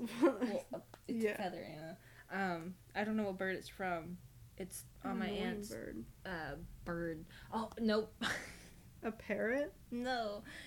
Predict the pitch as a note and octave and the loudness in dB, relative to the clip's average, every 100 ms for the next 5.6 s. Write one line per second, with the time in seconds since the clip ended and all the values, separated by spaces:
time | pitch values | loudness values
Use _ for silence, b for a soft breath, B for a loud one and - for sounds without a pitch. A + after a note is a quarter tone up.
0 | B A3+ G3+ F#3 F#3 - - - G3 F#3 | B -4 -2 -2 -4 -8 -16 -4 0 0
1 | F3+ - F#3 F3+ G#3+ F3 E3 F3 F3 - | -2 -2 -2 0 -4 -6 -6 -6 -6 -6
2 | E3+ D#3 D#3 C3+ - - - - - - | -8 -8 -8 -10 -12 -12 -12 -12 -16 -10
3 | G#3+ G3 E3+ E3 - - - - - A3+ | -2 -2 -2 -8 -12 -16 -8 -6 -2 4
4 | G#3+ G3+ B3 B3+ B3 A3+ A3+ - G#3 G3 | 4 4 2 2 2 0 0 -8 -4 -4
5 | - F#3+ F#3 F#3 F3 | -4 -8 -4 0 0